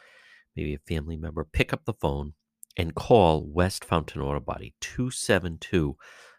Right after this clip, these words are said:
thirty-three forty. There are certainly a number of accidents on the road, side streets. This type of weather, this is where you find accidents. If you're in an accident, whether it's a small dent or a nearly total vehicle,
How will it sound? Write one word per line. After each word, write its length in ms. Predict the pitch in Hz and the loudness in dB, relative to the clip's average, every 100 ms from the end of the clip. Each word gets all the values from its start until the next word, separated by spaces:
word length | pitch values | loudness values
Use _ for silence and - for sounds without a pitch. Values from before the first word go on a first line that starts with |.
| _ | _
thirty-three 540 | - 92 82 80 - 78 | 0 0 0 -6 -8 -10
forty. 440 | - 73 - 62 | -8 -10 -10 -14
There 120 | - 78 | -10 -8
are 240 | 76 69 - | -8 -12 -10
certainly 380 | - 131 110 | -4 -4 -4
a 40 | 92 | -6
number 220 | 85 76 | -6 -6
of 100 | 87 | -2
accidents 460 | 92 - - 78 - | -2 -4 -10 -12 -12
on 80 | |
the 60 | - | -4
road, 300 | 85 117 113 | 2 4 2
side 280 | - 90 85 | 0 0 0
streets. 400 | - 78 76 - - - _ _ _ _ - | -6 -10 -10 -16 -18 -20 _ _ _ _ -4
This 220 | - 120 - | 4 4 4
type 260 | 123 - | 2 4
of 80 | 101 | 6
weather, 380 | 95 92 107 110 _ _ _ _ _ _ _ - - | 6 8 6 2 _ _ _ _ _ _ _ -20 -18
this 320 | 87 98 - | -4 -2 0
is 100 | 101 | -2
where 100 | 107 | 0
you 80 | 87 | -2
find 300 | 80 85 76 | -2 -4 -4
accidents. 540 | 80 78 - 67 - - | -4 -6 -10 -10 -10 -10
If 180 | 76 | -4
you're 100 | 90 | 0
in 80 | 87 | 0
an 80 | 85 | 0
accident, 540 | 87 85 - 71 73 - - - - - - _ - | -2 -2 -2 -4 -4 -12 -20 -20 -20 -20 -20 _ -4
whether 180 | 82 | -2
it's 120 | 78 85 | -2 -4
a 40 | |
small 360 | - 98 95 90 | -6 -2 0 0
dent 260 | 92 90 _ _ _ _ | -4 -8 _ _ _ _
or 140 | 87 82 | -8 -6
a 20 | |
nearly 320 | 82 82 80 | -6 -6 -8
total 380 | - - 98 87 | -8 -4 -2 -2
vehicle, 500 | 92 90 - 58 | 0 0 -2 -8